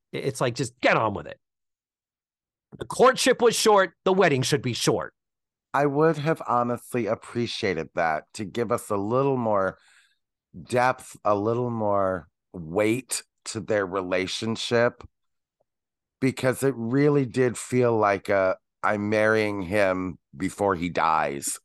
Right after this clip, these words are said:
Speaker 2: kind of wedding. Like, it just, I, I
Speaker 1: Yeah.
Speaker 2: don't know. Like, I know I said I'm all for it. And, and then I saw the wedding episode and I was like, "We don't know this guy well enough
Speaker 1: Yeah.
Speaker 2: to marry our Joe off to, not after s-,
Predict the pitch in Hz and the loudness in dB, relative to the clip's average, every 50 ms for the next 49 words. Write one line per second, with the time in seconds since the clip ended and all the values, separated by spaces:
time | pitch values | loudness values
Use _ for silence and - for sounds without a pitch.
0 | _ - - - 80 69 67 - 76 76 71 - - - _ _ _ _ _ _ | _ -12 -6 -4 -4 -4 -4 -6 -6 -6 -6 -8 -14 -20 _ _ _ _ _ _
1 | - 80 87 78 73 69 67 65 55 - - - _ _ _ _ _ _ _ _ | -4 -2 0 0 0 -2 -6 -10 -10 -16 -20 -20 _ _ _ _ _ _ _ _
2 | _ _ _ _ - 95 101 95 92 85 - - - - 110 107 - _ - - | _ _ _ _ -4 -2 0 0 0 -2 -4 -10 -6 -4 -4 -4 -6 _ -12 -10
3 | - 135 135 135 120 - - - _ _ _ - 113 107 - _ _ _ _ _ | -8 -4 -4 -4 -6 -6 -12 -20 _ _ _ -10 -10 -10 -10 _ _ _ _ _
4 | _ _ _ _ _ _ _ _ _ - 240 262 254 - 233 226 131 131 127 123 | _ _ _ _ _ _ _ _ _ -6 -2 2 2 4 4 4 2 2 2 2
5 | 117 110 107 104 117 131 135 - 139 147 151 160 165 160 151 151 147 - - - | 2 0 0 -2 -2 -2 0 2 2 0 2 2 0 2 2 0 -2 -2 -6 0
6 | - 175 170 170 170 170 160 - - - - - - - - 127 127 113 110 110 | 4 6 6 8 6 6 4 2 -6 -20 -20 -20 -14 -4 0 2 2 4 4 4
7 | 110 110 - - - 180 180 175 180 180 170 170 165 165 165 _ _ _ - 127 | 4 4 0 -2 2 4 6 6 8 8 6 6 4 2 0 _ _ _ -6 -4
8 | 135 131 - _ - 135 131 131 135 139 139 135 117 - - 147 143 139 131 143 | -4 -4 -4 _ -2 0 2 4 4 4 4 2 0 0 2 4 4 4 4 4
9 | 135 127 143 143 147 156 156 147 135 123 - - 123 - - 131 131 127 127 127 | 4 4 6 6 6 4 4 4 2 0 0 -4 -8 0 2 2 2 2 2 2
10 | 127 127 120 - 135 127 127 - - 160 185 202 226 233 233 208 180 190 180 170 | 0 0 0 0 -2 -2 -2 -2 -2 0 2 4 4 4 2 2 0 0 2 4
11 | 175 185 175 170 180 - - - - - 156 139 131 127 123 117 123 117 113 110 | 4 4 4 2 2 0 0 -4 -2 4 6 8 8 8 8 6 6 6 6 6
12 | 107 107 104 101 90 82 78 - _ _ _ _ _ _ _ _ _ _ _ _ | 4 4 2 2 2 2 0 0 _ _ _ _ _ _ _ _ _ _ _ _
13 | _ _ - 123 117 107 143 135 135 139 139 139 143 143 135 127 131 131 123 107 | _ _ -6 -2 0 2 2 4 4 4 6 6 4 4 4 4 4 4 2 0
14 | - - 123 120 120 120 117 107 101 98 - - - - 110 107 107 131 147 165 | -2 2 2 4 4 4 4 4 2 2 0 -6 -16 -10 -8 -6 -4 -2 0 2
15 | 170 175 165 - - - 135 117 - - - - | 2 2 0 0 -4 -8 -8 -8 -8 -10 -20 -20